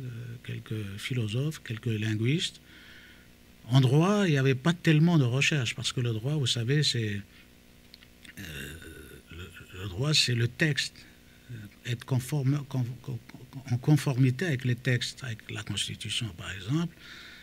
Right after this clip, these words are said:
avec le code pénal, on, on ne s'écartait pas, n'est-ce pas, pour donner une interprétation philosophique du droit, par exemple, ce qui était le cas ailleurs.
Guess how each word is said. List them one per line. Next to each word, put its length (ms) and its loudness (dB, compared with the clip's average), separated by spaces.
avec 240 -4
le 80 0
code 200 -2
pénal, 560 -2
on, 880 -8
on 40 -2
ne 40 -2
s'écartait 580 4
pas, 300 -4
n'est-ce 220 -2
pas, 160 -4
pour 240 -2
donner 240 6
une 120 6
interprétation 640 0
philosophique 600 4
du 100 4
droit, 280 0
par 180 -8
exemple, 340 -12
ce 100 -14
qui 100 2
était 180 4
le 80 6
cas 160 -2
ailleurs. 340 4